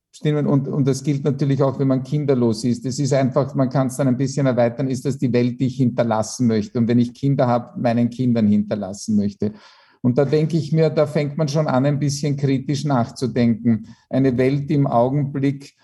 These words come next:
sage ich einmal, mit Spaltung und Ausgrenzung, mit rassistischen Ressentiments, äh, mit Nicht-Willkommen-Heißen von Flüchtlingen,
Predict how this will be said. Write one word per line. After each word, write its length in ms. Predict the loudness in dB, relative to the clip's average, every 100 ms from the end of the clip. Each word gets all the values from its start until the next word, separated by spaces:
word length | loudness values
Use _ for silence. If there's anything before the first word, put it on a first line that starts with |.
| _
sage 320 | -2 0 2 0
ich 140 | 0
einmal, 320 | 2 2 2
mit 240 | 0 -2 -4
Spaltung 640 | -2 0 0 -2 -4 -2
und 180 | -2 0
Ausgrenzung, 1000 | 0 0 -4 -4 0 0 0 0 0 2
mit 260 | 0 0 0
rassistischen 760 | 0 0 -4 -6 -4 -4 0
Ressentiments, 1200 | 2 2 2 2 2 2 2 4 2 2 -2 -8 _ _ _
äh, 200 | -2 0
mit 640 | 2 2 2 2 2 2 2
Nicht-Willkommen-Heißen 1400 | 2 0 -4 -4 -4 0 0 2 0 0 0 -2 -4 -4
von 180 | 0 -2
Flüchtlingen, 1000 | 0 0 0 -2 0 2 2 2 -2